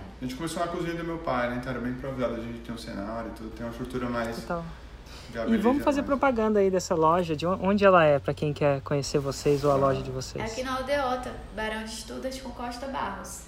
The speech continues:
Speaker 3: Ela ainda não abriu, vai abrir agora em outubro, dia dezesseis de outubro, nossa inauguração.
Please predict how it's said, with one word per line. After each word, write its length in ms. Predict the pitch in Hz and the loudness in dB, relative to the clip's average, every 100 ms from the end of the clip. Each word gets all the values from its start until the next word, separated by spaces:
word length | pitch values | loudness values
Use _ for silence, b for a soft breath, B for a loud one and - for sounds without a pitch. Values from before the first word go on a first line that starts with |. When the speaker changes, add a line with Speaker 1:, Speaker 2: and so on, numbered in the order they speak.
| B B B B | B B B B
Speaker 3:
Ela 100 | - | -2
ainda 180 | 233 254 | -2 -2
não 160 | 254 311 | -2 0
abriu, 340 | 247 254 294 | 0 -4 -2
vai 140 | 285 262 | 0 0
abrir 160 | 254 | -2
agora 180 | 247 247 | -2 -2
em 80 | 254 | -4
outubro, 460 | 285 - 214 196 202 | -8 -8 -8 -10 -12
dia 120 | 202 | -10
dezesseis 360 | 202 220 247 262 | -8 -6 -4 -4
de 60 | |
outubro, 340 | 269 - 233 240 | -6 -8 -10 -8
nossa 180 | 233 - | -10 -8
inauguração. 500 | 233 226 226 220 | -10 -8 -8 -8